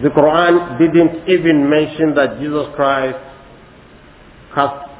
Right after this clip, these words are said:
out devils. On the other hand, the Quran told us on the day of judgment,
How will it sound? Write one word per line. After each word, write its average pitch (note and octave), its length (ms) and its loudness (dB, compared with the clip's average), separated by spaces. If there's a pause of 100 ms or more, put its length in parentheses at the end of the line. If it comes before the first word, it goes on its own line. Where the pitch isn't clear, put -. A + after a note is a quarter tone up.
(140)
out B2 320 -6
devils. G#2+ 300 -4 (1500)
On C#3+ 180 2
the D3 100 0
other E3 280 2
hand, D3 340 0 (2250)
the C#3 60 2
Quran D#3 440 2
told D3+ 180 2
us D3+ 260 0
on D3 140 0
the C#3+ 80 -2
day C#3+ 120 2
of D3+ 200 2
judgment, C#3+ 480 0